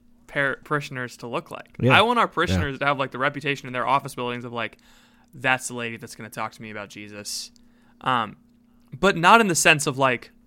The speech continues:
Speaker 1: they're gonna talk about, like, how good my sin, like, how good I am and how, like, Jesus, how much Jesus loves me. Like, we're actually going to offer the kerygma in a way that appeals to what their deepest heart's desire is.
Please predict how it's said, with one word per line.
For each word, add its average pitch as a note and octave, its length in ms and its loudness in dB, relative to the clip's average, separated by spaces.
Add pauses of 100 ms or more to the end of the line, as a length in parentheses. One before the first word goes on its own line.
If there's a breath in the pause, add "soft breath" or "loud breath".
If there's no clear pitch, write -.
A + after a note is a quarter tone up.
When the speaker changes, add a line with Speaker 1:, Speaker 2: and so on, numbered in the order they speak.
(1160)
Speaker 1:
they're D#3+ 140 0
gonna D3 160 -2
talk D3 260 -2
about, C3 180 -2
like, B2 140 -4
how C3 140 -8
good C3 440 -4 (680 soft breath)
my C3 180 -2
sin, D3+ 420 -2
like, C3 140 -2
how C3+ 160 2
good D3+ 220 2
I C#3 120 4
am C3 260 0
and B2+ 80 -6
how, B2 100 0
like, A#2+ 140 -4
Jesus, C#3 400 -4
how C3+ 100 -2
much C3+ 140 -6
Jesus B2+ 200 -6
loves D3+ 200 4
me. C#3+ 60 -6
Like, B2+ 180 -4 (1120 soft breath)
we're D3 140 0
actually E3+ 300 4
going C#3+ 260 0
to - 180 -8
offer C3+ 720 2 (400)
the C#3+ 100 -4
kerygma D3 500 0
in C3 60 -2
a C3 80 -2
way B2 300 0
that A2+ 200 -4
appeals D3 640 -4
to A#2+ 560 -6 (420)
what C#3 180 -6
their B2+ 160 -2
deepest B2+ 400 -6
heart's A#2+ 240 -4
desire G#2 400 -6
is. - 640 -4